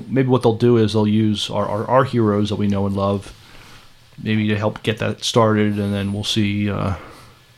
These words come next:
maybe other characters, um, sort of take the, you know,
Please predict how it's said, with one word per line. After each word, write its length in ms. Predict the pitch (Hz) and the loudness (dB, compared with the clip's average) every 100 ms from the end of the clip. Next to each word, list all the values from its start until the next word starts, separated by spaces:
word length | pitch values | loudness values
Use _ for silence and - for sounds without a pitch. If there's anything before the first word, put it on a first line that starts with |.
| _ - | _ -2
maybe 200 | 113 104 | 2 2
other 200 | 107 104 | 2 0
characters, 760 | - 107 101 - 101 98 - | 0 0 0 0 -2 -2 -2
um, 440 | 113 104 - 104 104 - _ _ - _ _ - - | -2 -2 -2 -4 -6 -12 _ _ -20 _ _ -20 -8
sort 240 | - 107 | 0 0
of 60 | 101 | 0
take 180 | 104 107 | -4 -4
the, 120 | 107 104 | -4 -4
you 100 | 104 | -4
know, 200 | 98 101 | -2 -4